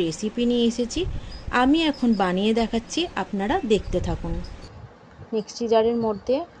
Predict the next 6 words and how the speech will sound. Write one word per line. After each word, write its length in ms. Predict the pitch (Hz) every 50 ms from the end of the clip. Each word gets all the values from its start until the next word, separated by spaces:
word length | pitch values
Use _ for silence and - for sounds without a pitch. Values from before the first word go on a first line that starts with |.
| - - - - -
কিছুটা 320 | - 220 202 - 220 - 233 233
সর্ষে, 680 | - - - 208 202 202 196 - - - 233 247 277 339 339 - - - - - - - - -
নুন, 360 | 214 208 214 220 220 233 262 320 381 - - - - - - - - - - - -
কটা 240 | - 208 196 - 214
কাঁচা 320 | 208 - 190 185 - 220 208
লঙ্কা 400 | 214 214 220 214 208 - 247